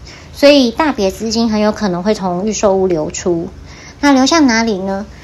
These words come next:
我们是觉得除了股票以外，大概就是中古屋市场了。那同样是高税率，至少不用被卡前面三年都不能动的时间嘛。所以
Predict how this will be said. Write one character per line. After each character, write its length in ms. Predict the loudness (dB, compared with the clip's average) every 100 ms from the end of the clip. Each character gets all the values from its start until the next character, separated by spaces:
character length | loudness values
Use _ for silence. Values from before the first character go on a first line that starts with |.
| -20 -14
我 60 | -8
们 140 | -6
是 180 | -4 -4
觉 240 | -2 -2 0
得 160 | -2
除 200 | 0 2
了 100 | 2
股 180 | 2 -4
票 220 | -2 -2
以 80 | 0
外， 160 | 0 0
大 100 | 0
概 120 | -2
就 100 | -4
是 140 | -6
中 240 | -2 0 0
古 120 | -2
屋 220 | -2 -4
市 240 | -4 -4
场 220 | -4 -8 -10
了。 240 | -12 -14 -18 -20 -20 -20 -20 -20 -20 -20 -20 -8
那 340 | 0 2 2 0
同 160 | 0
样 160 | 2 2
是 80 | 4
高 180 | 4 2
税 220 | 2 0
率， 220 | 0 -2
至 180 | -2 2
少 240 | 2 2
不 80 | 2
用 260 | 0 0 0
被 140 | 0
卡 260 | 0 -6 -6
前 160 | -4
面 140 | -4 -2
三 240 | -2 -2
年 100 | -2
都 80 | -4
不 120 | -4
能 160 | -6 -4
动 200 | -4 -4
的 60 |
时 220 | -6 -6
间 200 | -4 -6
嘛。 140 | -6 -8 -14 -20 -20 -20 -20 -20 -20 -20 -20 -20 -20 -20 -20 -20 -20 -20 -20 -20 -20 -20 -20 -20
所 220 | -8 -2 0
以 380 | 0 -2 -4